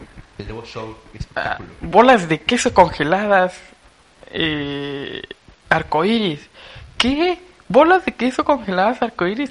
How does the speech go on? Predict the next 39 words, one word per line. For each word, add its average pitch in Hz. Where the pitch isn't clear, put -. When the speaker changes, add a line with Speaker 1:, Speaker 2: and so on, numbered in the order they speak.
Speaker 2:
¿Ya 220
hay 330
en 226
México? 247
¡Sí! 359
De 190
venta 277
en 214
tu, -
tu 185
servicio 190
más 233
cercano 160
y 135
tiendas, 139
no 143
sé, 127
supermercados, 120
Aurrera, 135
y 143
empieza 143
a 147
mencionar... 135
Esos 170
comerciales 160
me 147
gustan. 147
Speaker 1:
¿Por -
Speaker 2:
Están 208
Speaker 1:
qué? 240
Speaker 2:
de, 302
no 381
sé, -
porque -
el, 147
¿ya 233
hay 330
en 190
México? 196